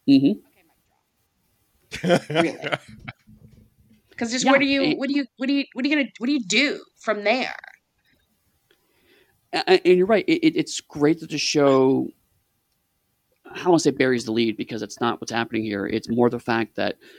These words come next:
Speaker 1: the show very carefully walks to this point. It says, "All of the white supremacy that's inherent to not only the police department, but also to superheroism as a concept, all stems from this misunderstanding,"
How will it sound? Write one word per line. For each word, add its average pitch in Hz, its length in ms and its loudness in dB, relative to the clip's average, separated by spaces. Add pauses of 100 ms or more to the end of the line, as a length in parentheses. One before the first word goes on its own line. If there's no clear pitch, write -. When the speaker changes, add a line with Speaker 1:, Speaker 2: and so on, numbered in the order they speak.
(1160)
Speaker 1:
the 151 160 -2
show 160 400 6
very 139 220 4
carefully 139 360 -6
walks 123 320 0
to 135 100 -12
this 123 100 -12
point. 117 460 -6
It 117 120 -10
says, 113 420 -10 (1300)
"All 160 360 4
of 135 180 0
the 131 420 -4
white 127 280 -4
supremacy 120 440 -8
that's 110 100 -10
inherent 117 520 -4
to 120 180 -2
not 117 160 2
only 120 140 2
the 113 60 -2
police 131 200 0
department, 113 280 -2
but 113 100 0
also 117 260 0
to - 160 -8
superheroism 113 640 -8
as 104 80 -16
a 104 40 -20
concept, 175 680 -12 (440)
all 143 180 2
stems 135 340 -6
from 120 100 -10
this 117 140 -10
misunderstanding," 104 640 -14